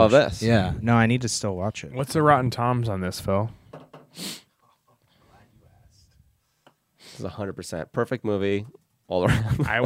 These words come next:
Speaker 3: I wanna say in the nineties.
Speaker 1: Oh, it has to be, right?
Speaker 3: Um, I, I like the social media aspect. Like, the kid is, like, tweeting everything,
Speaker 1: Tweeting
Speaker 3: and he
Speaker 1: and
Speaker 3: makes, like, a
Speaker 1: Vining and
Speaker 3: Facebook like
Speaker 1: stuff.
Speaker 3: page.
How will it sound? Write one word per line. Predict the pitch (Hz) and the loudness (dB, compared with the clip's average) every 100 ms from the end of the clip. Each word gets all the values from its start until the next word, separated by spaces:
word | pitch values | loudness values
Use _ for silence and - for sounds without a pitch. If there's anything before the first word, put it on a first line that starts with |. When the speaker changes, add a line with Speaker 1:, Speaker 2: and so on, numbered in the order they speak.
| - | 4
Speaker 3:
I | 127 | 6
wanna | 170 185 | 6 6
say | 151 | 4
in | 139 | 4
the | 113 | 4
nineties. | 110 135 117 110 110 - - _ _ - | 2 2 0 -4 -8 -16 -20 _ _ -6
Speaker 1:
Oh, | 147 | -2
it | - | 0
has | 127 151 | 0 -2
to | - | -4
be, | 73 | -4
right? | 76 113 - _ _ | 0 -2 -4 _ _
Speaker 3:
Um, | 117 117 117 101 123 127 - _ | -4 -2 -2 -2 -2 -4 -8 _
I, | |
I | 120 | -4
like | 131 139 - | 0 0 0
the | 131 117 | -2 -2
social | - 131 117 | -2 -4 -2
media | 117 127 | -2 -2
aspect. | 123 139 - 160 160 - | -2 -2 0 0 0 -4
Like, | 101 92 - | -6 -6 -8
the | 107 | -12
kid | - 123 117 117 | -10 -6 -4 -4
is, | 107 104 | -6 -8
like, | 98 - _ | -10 -12 _
tweeting | - - 120 | 0 0 0
everything, | 120 120 117 | -4 -2 0
Speaker 1:
Tweeting | 113 113 107 | 2 2 2
Speaker 3:
and | 98 | 0
he | |
Speaker 1:
and | 120 | -2
Speaker 3:
makes, | 117 - | -4 -6
like, | 110 | -2
a | |
Speaker 1:
Vining | 107 104 110 110 | 2 2 4 2
and | 110 | 2
Speaker 3:
Facebook | 110 | 0
like | 113 | -2
Speaker 1:
stuff. | 123 | -4
Speaker 3:
page. | 120 120 120 - | -8 -8 -10 -14